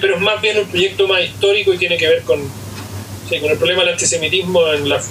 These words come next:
la segunda mitad del diecinueve y primeras décadas del siglo veinte.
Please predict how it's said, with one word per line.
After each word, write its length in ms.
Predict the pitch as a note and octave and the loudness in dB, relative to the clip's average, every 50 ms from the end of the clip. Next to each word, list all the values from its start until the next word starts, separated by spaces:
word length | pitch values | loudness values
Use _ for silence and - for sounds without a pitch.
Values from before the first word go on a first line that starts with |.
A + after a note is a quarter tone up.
| - - - - - | -10 -12 -10 -6 -2
la 80 | - - | -2 0
segunda 340 | - F#3 F3+ F#3+ F#3+ G3 | 2 2 4 4 4 2
mitad 200 | F3 E3+ E3+ F3 | 2 2 2 2
del 100 | F3 E3+ | 2 2
diecinueve 720 | E3 D#3+ - - - D#3 D#3+ E3 E3+ E3+ E3+ E3+ E3 D#3+ D#3 C#3 | 0 0 -2 0 2 2 4 4 6 6 6 4 4 2 2 0
y 120 | C3 B2+ - - - - - - - - - D3+ | -2 -4 -6 -10 -14 -14 -12 -12 -14 -10 -4 -2
primeras 240 | D#3 D#3 D3+ C#3+ | 0 0 0 0
décadas 380 | C#3 D3+ D3+ D3+ - C3+ B2+ B2+ | 0 0 0 2 2 2 2 2
del 100 | B2+ B2+ | 0 0
siglo 240 | - - B2+ B2 A#2+ | 0 0 -2 -2 -2
veinte. 360 | A#2+ A#2 A2+ G#2+ - - | -4 -4 -4 -6 -8 -10